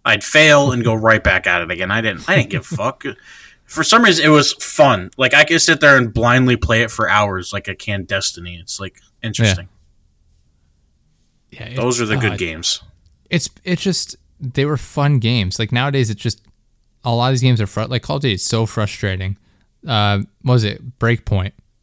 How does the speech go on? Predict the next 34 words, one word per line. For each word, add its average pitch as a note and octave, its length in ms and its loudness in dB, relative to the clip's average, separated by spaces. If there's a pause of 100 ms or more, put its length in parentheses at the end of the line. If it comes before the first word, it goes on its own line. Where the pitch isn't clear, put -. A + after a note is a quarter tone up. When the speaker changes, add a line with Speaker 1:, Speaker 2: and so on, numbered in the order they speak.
(140)
Speaker 2:
Just C3 160 -2
a C#3 40 -2
frustrating, D#3 480 -2
like, B2 220 -2
that - 120 -4
game G#3 140 0
was D3+ 100 2
just - 200 0
so C#3+ 140 -2
messy. A#2 380 -4
There A#2+ 140 -2
was - 160 -2
too E3+ 220 4
Speaker 1:
It C3+ 40 0
Speaker 2:
much E3 100 2
Speaker 1:
was E3 140 4
Speaker 2:
stuff F#3 180 0
on A#2+ 80 4
the G#2+ 120 4
map. A2+ 180 2
Speaker 1:
so A3 340 -2
clustered. E3+ 960 2 (460)
I A3 60 2
Speaker 2:
It - 20 6
was D#4 100 6
Speaker 1:
didn't B3+ 60 2
know B3 60 6
Speaker 2:
just B3 120 6
Speaker 1:
how A#3 60 6
Speaker 2:
a - 20 2
Speaker 1:
to - 0 -
read B3 160 0
the B3+ 120 2
map. F4 440 6